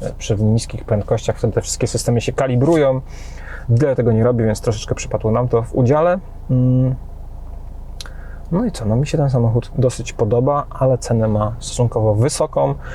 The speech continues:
więc pytanie, czy, e, z taką ceną uda mu się obronić. Na pewno te wersje podstawowe, które przekraczają sto tysięcy złotych, są ciekawą alternatywą, jeżeli szukamy samochodu, e, kombi, takiego typowego, kompaktowego, z dużym bagażnikiem, no bo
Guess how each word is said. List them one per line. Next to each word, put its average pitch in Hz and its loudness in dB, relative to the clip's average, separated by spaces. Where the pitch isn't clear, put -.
więc 269 -2
pytanie, 117 0
czy, - -4
e, 113 2
z - -6
taką 104 0
ceną 107 0
uda 107 0
mu 104 0
się - -2
obronić. 117 2
Na 151 2
pewno 147 0
te 123 2
wersje 117 2
podstawowe, 120 2
które - -2
przekraczają 110 0
sto - -2
tysięcy 110 -2
złotych, 110 0
są 131 0
ciekawą 120 0
alternatywą, 110 0
jeżeli 104 0
szukamy 101 -2
samochodu, 101 0
e, 101 -2
kombi, 117 2
takiego - -4
typowego, 107 0
kompaktowego, 107 0
z 104 2
dużym 123 2
bagażnikiem, 113 0
no 107 0
bo 101 2